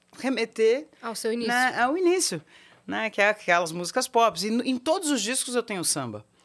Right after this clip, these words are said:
Speaker 1: Mas era o contrário do que tinha. Era, tipo, era um samba e as outras músicas pop. Dois sambas e as outras mais pop.
Speaker 2: Uhum. Aí depois
Speaker 1: Né?
Speaker 2: de Na Luz do Samba.
Speaker 1: É, aí Na Luz do Samba foi o inteiro de,
Speaker 2: De samba.
Speaker 1: de, de samba, né? E eu tive a honra e o grande prazer do Arlindo Cruz fazer o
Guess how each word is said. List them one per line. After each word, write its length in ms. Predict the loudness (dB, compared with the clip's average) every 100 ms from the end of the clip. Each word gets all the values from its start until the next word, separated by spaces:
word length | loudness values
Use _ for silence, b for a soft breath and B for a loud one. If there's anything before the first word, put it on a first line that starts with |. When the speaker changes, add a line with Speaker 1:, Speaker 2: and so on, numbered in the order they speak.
| b b
Speaker 1:
Mas 160 | -4 0
era 120 | 0
o 40 |
contrário 520 | 2 0 4 2 2 0
do 100 | -2
que 140 | -4
tinha. 260 | -2 0 0
Era, 100 | 0
tipo, 460 | -4 -10 -10 -12 _ -14
era 180 | -12
um 180 | -8 -4
samba 560 | -2 0 0 0 -2 -4 -10
e 160 | -6
as 140 | -6 -6
outras 300 | -8 -10 -10
músicas 340 | -10 -10 -12
pop. 260 | -12 -16 -16 -10
Dois 240 | -6 -4
sambas 520 | -4 -6 -6 -6 -6
e 40 | -6
as 100 | -8
outras 240 | -8 -8
mais 180 | -8 -8
pop. 240 | -10 -18 -16 -16
Speaker 2:
Uhum. 240 | -12 -12 -10
Aí 40 |
depois 300 | -10 -4 -4
Speaker 1:
Né? 160 | -2 -6
Speaker 2:
de 60 | -8
Na 140 | -8
Luz 180 | -10 -12
do 80 | -12
Samba. 420 | -10 -10 -10 -12 b _
Speaker 1:
É, 160 | -2 2
aí 120 | 2
Na 120 | 2 -2
Luz 160 | -2
do 80 | 0
Samba 260 | 0 0 -2
foi 180 | 0
o 120 | 0 -2
inteiro 440 | 2 4 4 2
de, 180 | -2 -4
Speaker 2:
De 80 | -4
samba. 140 | -6
Speaker 1:
de, 240 | -8 -8 -8
de 140 | -4
samba, 580 | -2 -2 -4 -4 -4 -6 -6
né? 340 | -6 -6 -6
E 60 | -6
eu 100 | -6
tive 480 | -6 -8 -8 -8 -8
a 160 | -6 -4
honra 520 | 0 0 0 0 -2
e 80 | -4
o 40 | -4
grande 320 | -2 0 -2
prazer 420 | -2 -2 -2 -4
do 100 | -2
Arlindo 340 | -4 -4 -6 -8
Cruz 240 | -2 -2
fazer 360 | -2 -6 -8 -6
o 280 | -8 -12